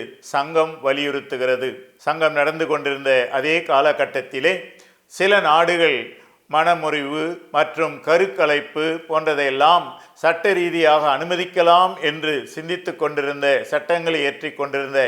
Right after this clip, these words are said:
இந்த காலகட்டத்திலே திரு அவை உரக்க கூறி சொல்லுகின்றது, திருமணம் புனிதமானது, அதை முறிக்க முடியாது. அதே போலதான் இந்த திருமணத்திலே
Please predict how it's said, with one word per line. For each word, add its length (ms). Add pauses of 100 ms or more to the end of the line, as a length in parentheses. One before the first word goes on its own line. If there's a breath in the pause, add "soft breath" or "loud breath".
(140)
இந்த 200
காலகட்டத்திலே 880 (520 soft breath)
திரு 220
அவை 220 (360)
உரக்க 500
கூறி 300
சொல்லுகின்றது, 680 (640 soft breath)
திருமணம் 600 (120)
புனிதமானது, 840 (420)
அதை 340
முறிக்க 480
முடியாது. 540 (720 soft breath)
அதே 300
போலதான் 520 (420 loud breath)
இந்த 380
திருமணத்திலே 800